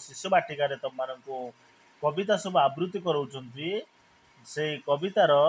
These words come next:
ଯେଉଁ ପୁସ୍ତକଟି ଅଛି, ଆସ ଗୀତ ଗାଇବା, ତାର ପ୍ରଥମ ଭାଗ, ଆସ ଗୀତ ଗାଇବା ପ୍ରଥମ ଭାଗ ପୁସ୍ତକର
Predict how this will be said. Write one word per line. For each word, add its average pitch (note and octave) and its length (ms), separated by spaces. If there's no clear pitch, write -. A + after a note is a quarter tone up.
ଯେଉଁ D3 220
ପୁସ୍ତକଟି F#3 480
ଅଛି, D#3 320
ଆସ C#3+ 380
ଗୀତ E3+ 220
ଗାଇବା, D3 420
ତାର D#3+ 160
ପ୍ରଥମ E3+ 340
ଭାଗ, F3 220
ଆସ C#3 240
ଗୀତ F3+ 320
ଗାଇବା C#3 340
ପ୍ରଥମ D3+ 480
ଭାଗ C#3+ 220
ପୁସ୍ତକର E3+ 640